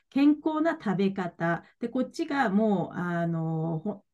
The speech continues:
こう、病院とか行かなければいけない摂食障害、で、ちょうどこの真ん中の狭間にあるのが、まあ、その健康的でない食行動って言われてるカテゴリーがあっ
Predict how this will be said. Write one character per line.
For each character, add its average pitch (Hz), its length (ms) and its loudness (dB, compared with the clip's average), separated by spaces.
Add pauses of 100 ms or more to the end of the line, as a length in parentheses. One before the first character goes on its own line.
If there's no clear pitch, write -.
こ 165 180 -4
う、 - 20 -2
病 240 240 6
院 254 300 4
と 269 160 -6
か 208 80 -4
行 175 80 -4
か 202 100 0
な 220 140 2
け 214 140 -2
れ 175 100 -2
ば 165 80 -4
い 160 100 -2
け 233 140 -2
な 254 140 -2
い 214 40 -2
摂 170 220 -4
食 - 420 -8
障 175 380 -2
害、 165 480 -2 (240)
で、 240 80 -4
ち - 100 0
ょ 359 100 6
う 381 40 6
ど 381 140 4
こ 349 80 2
の 330 260 2
真 247 200 6
ん 330 100 6
中 330 240 2
の 320 100 2
狭 247 340 0
間 302 140 6
に 302 160 6
あ 311 60 0
る 294 100 0
の 208 160 2
が、 240 360 0 (340)
ま 214 220 2
あ、 - 20 2
そ 196 160 -2
の 185 140 0
健 302 260 2
康 311 280 -2
的 302 280 -2
で 294 100 0
な 320 220 2
い 202 200 2 (200)
食 233 420 0
行 339 280 4
動 240 180 2
っ - 20 0
て - 160 -2
言 185 80 4
わ 180 80 0
れ 185 80 0
て 180 140 -2
る 180 80 -2
カ 196 160 -4
テ 190 140 -2
ゴ 175 120 0
リ 160 140 0
ー - 20 -8
が - 160 -8
あ 185 80 -4
っ 170 120 -8